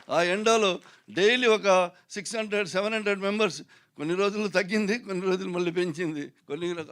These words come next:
కోఆర్డినేషన్ వల్ల. Definitely వాళ్ళు ఈ పిక్చర్ definitely రాజధాని ఫైల్స్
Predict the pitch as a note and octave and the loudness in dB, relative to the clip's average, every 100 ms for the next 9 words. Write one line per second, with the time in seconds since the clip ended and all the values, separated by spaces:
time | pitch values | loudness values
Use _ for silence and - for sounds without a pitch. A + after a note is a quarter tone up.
0 | B2 F3 F3+ F#3 F3+ D#3 D3 C#3 B2 B2 | -4 -2 0 0 -4 -4 -6 -4 -4 -4
1 | - - _ - - E3+ A#3+ A3 B3+ F#3+ | -8 -20 _ -8 -6 0 0 2 2 4
2 | F3+ E3+ - - - C3 F3+ - A#3+ B3 | 4 2 -4 -18 -16 -16 -16 -6 -4 -4
3 | - C#3+ F3 A3+ A3 A3 F#3 F#3 F#3+ F#3+ | -6 -8 -2 0 2 6 6 6 4 2
4 | E3+ F#3 A3+ - | 2 0 -2 -4